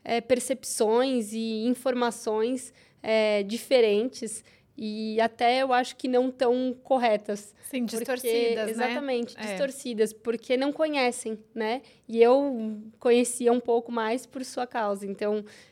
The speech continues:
Speaker 1: é, foi realmente especial aprender, porque eu acho que,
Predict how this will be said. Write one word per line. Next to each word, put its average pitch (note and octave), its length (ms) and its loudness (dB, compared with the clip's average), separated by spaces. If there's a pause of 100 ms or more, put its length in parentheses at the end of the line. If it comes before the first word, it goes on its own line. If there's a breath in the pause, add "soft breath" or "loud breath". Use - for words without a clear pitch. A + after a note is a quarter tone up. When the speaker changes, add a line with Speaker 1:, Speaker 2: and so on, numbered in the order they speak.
(140 loud breath)
Speaker 1:
é, G3+ 280 0
foi A3 200 -4
realmente A3 1120 -4 (500 soft breath)
especial G#3 800 -2 (160)
aprender, G#3 640 0
porque G#3 220 -6
eu A#3+ 60 4
acho A3+ 200 0
que, A#3 220 -8